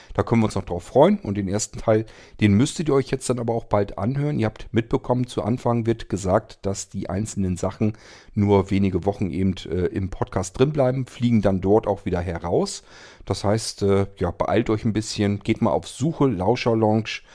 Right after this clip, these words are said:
Podcast nennt sich das Ding und dann findet ihr auch das Lufa-Haus. Ähm, könnt ihr am besten wieder über die Suchfunktion eures Podcatchers gehen und dann habt ihr da kostenlose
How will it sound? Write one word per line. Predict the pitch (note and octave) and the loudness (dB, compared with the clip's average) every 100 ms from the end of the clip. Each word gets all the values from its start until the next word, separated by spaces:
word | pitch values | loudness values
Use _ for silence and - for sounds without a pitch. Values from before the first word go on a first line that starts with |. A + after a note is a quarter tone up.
| - - | -20 -18
Podcast | - A2+ - A#2 A2 - A2 | 0 2 2 0 0 0 -2
nennt | G2+ | -2
sich | G2 F#2+ | -2 -6
das | G2 - | -8 -6
Ding | G2 G2 G2 | -2 -2 -2
und | F2+ F2 - | -6 -6 -8
dann | F2 | -8
findet | E2+ G2 F2+ | -6 -4 -4
ihr | F2 | -4
auch | E2 | -6
das | E2+ - | -8 -10
Lufa-Haus. | E2 F#2+ F#2 D#2 D2 - - _ _ - - - - - | -10 -8 -8 -8 -10 -14 -18 _ _ -20 -20 -20 -20 -2
Ähm, | F#2+ G2 G2 G2 G2 - _ - | 4 6 6 4 2 -6 _ 2
könnt | A#2 A#2 | 4 6
ihr | |
am | F#2 | 4
besten | G#2+ - A2 F#2 | 2 0 -2 -2
wieder | G2 G2 | 4 4
über | F#2 G2+ F#2+ | 4 0 -2
die | F2 | -4
Suchfunktion | F2 - - A2 - G#2+ G#2 | -4 -6 -4 -4 -2 -2 -2
eures | - F#2 E2+ - | -2 -4 -4 -8
Podcatchers | - D3 - - - A2 - | -2 -2 -2 -4 -2 -6 -4
gehen | G#2 G2 | -4 -4
und | - - | -4 -4
dann | E2 | -6
habt | F#2 - | -6 -6
ihr | |
da | E2+ | -6
kostenlose | E2+ - G2 - F#2 F2 E2 | -6 -6 -6 -4 -4 -4 -6